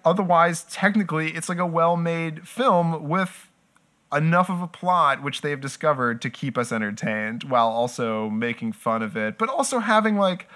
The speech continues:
a bit of a heart to it. 'Cause, I mean, in the, in the first one and the second one, I felt like, well, just giving these, I, I just think, and that pl-, sort of plays into the genre here, is, like, what would you do differently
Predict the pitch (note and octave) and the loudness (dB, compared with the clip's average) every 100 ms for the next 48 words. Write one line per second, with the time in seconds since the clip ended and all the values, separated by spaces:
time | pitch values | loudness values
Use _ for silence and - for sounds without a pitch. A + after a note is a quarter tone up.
0 | - - - - _ - D#3 F#3+ G3+ F3+ | -20 -20 -20 -20 _ -4 -2 0 2 0
1 | F3 G#3 G#3+ - - A2 B1+ C2 - _ | 2 2 0 -2 -6 -6 -6 -10 -14 _
2 | _ _ _ _ _ _ _ _ _ _ | _ _ _ _ _ _ _ _ _ _
3 | _ _ _ - - - A3 A#3+ B3+ A#3+ | _ _ _ -20 -16 -2 0 2 2 0
4 | G#3+ - A#3 C4+ B3 C4 B3+ A#3 B3 A#3 | -2 -4 0 0 2 0 0 -2 -2 0
5 | - D3+ C3+ B2 A#2+ B2 - D#3 C#3 C3+ | 0 0 0 -2 0 -2 0 0 2 0
6 | B2+ A2+ - _ _ _ _ _ _ _ | 0 -4 -14 _ _ _ _ _ _ _
7 | - E3+ A3+ - A3 A3 F#3 F3 E3+ D3+ | -6 -2 -2 -2 0 0 0 -2 -4 -8
8 | - - G#3 B3 A#3+ A#3 A3+ G3 F#3+ F#3 | -8 -4 -2 -2 -2 -2 -4 -4 -6 -4
9 | F#3 F#3 F3+ - F3+ F3+ D#3+ - D#3+ C#3+ | -2 -2 -2 -6 -2 0 0 -2 -2 -4
10 | D3 C3+ A2+ G#2+ C#3 C#3+ B2 G#2+ A#2 G#2 | -6 -6 -6 0 2 2 0 -4 -4 -4
11 | G2 G#2 - - - - - D#3+ D3+ D3+ | -4 -6 -10 -20 -20 -18 -8 -6 -2 0
12 | D3 - B2+ B2 D#3+ D#3+ D#3 C#3 E3 C3+ | 0 -4 -10 -2 -2 -2 -4 -2 -2 -2
13 | D3 D3+ A#2+ E3 F#3 D3 A2 A2 A2 | -2 -4 -2 -2 0 -2 -2 -2 -2